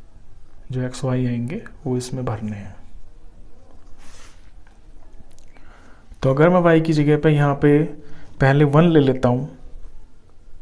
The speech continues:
इस इक्वेशन में, तो x कितना आ जाएगा, फ़ाइव माइनस वन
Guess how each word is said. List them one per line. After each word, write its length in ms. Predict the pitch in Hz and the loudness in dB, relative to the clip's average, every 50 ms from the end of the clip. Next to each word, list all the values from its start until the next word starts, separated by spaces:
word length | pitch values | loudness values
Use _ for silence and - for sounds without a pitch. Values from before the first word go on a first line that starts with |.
| - - - - - - - - - - - - | -14 -14 -14 -14 -16 -14 -16 -18 -18 -12 -6 -4
इस 140 | 151 151 - | -4 -2 -2
इक्वेशन 400 | 147 - 143 139 135 - 139 135 | 0 4 4 4 4 4 2 0
में, 160 | 135 135 143 147 | 0 0 0 2
तो 120 | - 156 | 2 2
x 220 | - 147 147 - - | 2 2 0 0 0
कितना 340 | - 151 - 160 160 156 156 | 0 0 2 4 4 4 4
आ 40 | 151 | 6
जाएगा, 340 | 147 156 151 156 151 175 185 190 - - - - - - - | 6 6 4 4 4 2 0 -2 -4 -12 -14 -14 -16 -16 -8
फ़ाइव 380 | - - 143 135 139 147 156 151 | -2 2 4 4 6 4 4 2
माइनस 440 | 143 131 127 123 127 143 147 - - | 2 2 0 0 0 -2 -4 -4 -4
वन 240 | 120 107 101 101 | -6 -6 -6 -6